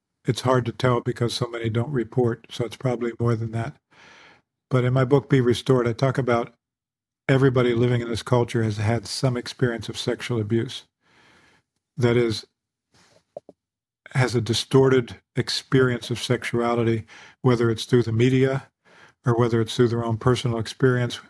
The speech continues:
whether it's through their childhood experiences. And obviously, the more severe, uh, the more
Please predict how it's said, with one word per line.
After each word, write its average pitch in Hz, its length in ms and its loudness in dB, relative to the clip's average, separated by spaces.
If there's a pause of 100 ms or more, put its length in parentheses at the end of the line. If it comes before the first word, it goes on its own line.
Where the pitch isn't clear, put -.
whether 117 280 0
it's - 140 -8
through 123 160 2
their 113 120 -2
childhood 123 520 -2
experiences. 120 720 -4 (580)
And 123 300 0
obviously, 127 420 2
the 117 140 -2
more 120 220 0
severe, 120 760 0 (760)
uh, 120 140 -4
the 120 100 -8
more 131 500 0